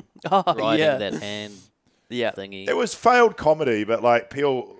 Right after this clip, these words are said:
Speaker 3: that was crazy time when people lost their mind, and they lost their ma-, mind about Steve Hansen's Arnott's commercial as well. It's
Speaker 2: Well,
Speaker 3: like
Speaker 2: the funniest thing was, um, Israel Dig did the, um, Air New Zealand safety video for the twenty fifteen World Cup, and he didn't even get into the squad. <laughs>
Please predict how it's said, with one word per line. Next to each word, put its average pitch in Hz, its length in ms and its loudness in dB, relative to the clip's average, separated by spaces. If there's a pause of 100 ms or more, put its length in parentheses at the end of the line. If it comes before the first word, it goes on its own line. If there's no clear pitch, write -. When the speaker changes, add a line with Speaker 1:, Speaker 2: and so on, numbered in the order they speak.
Speaker 3:
that 135 120 -4
was 131 120 -4
crazy 101 340 -6
time 104 180 -4
when 95 80 -8
people 92 160 -8
lost 87 200 -10
their 95 80 -10
mind, 95 160 -6
and 117 80 -8
they 127 60 2
lost 135 220 -2
their 117 120 -4
ma-, 107 240 -4
mind 104 220 -4
about 98 180 -6
Steve 98 200 -10
Hansen's 90 320 -14
Arnott's 90 320 -10
commercial 82 400 -16
as 80 120 -16
well. 90 100 -6
It's 78 140 -12
Speaker 2:
Well, 113 80 0
Speaker 3:
like 107 120 -6
Speaker 2:
the - 80 -
funniest 143 380 -8
thing 98 180 -14
was, 92 280 -14
um, 90 380 -12
Israel 98 380 -14
Dig 87 280 -14
did - 160 -20
the, 87 220 -16
um, 85 240 -18 (360)
Air 95 140 -14
New 95 160 -18
Zealand 92 280 -18
safety 87 680 -16 (280)
video 92 340 -14
for 104 180 -20
the 82 140 -20
twenty 92 260 -20
fifteen 90 420 -20
World 87 200 -18
Cup, 85 280 -14 (200)
and 104 80 -18
he 98 60 -14
didn't 98 280 -16
even 87 300 -18
get 90 220 -14
into 92 240 -18
the 87 240 -16
squad. - 560 -16
<laughs> - 40 -16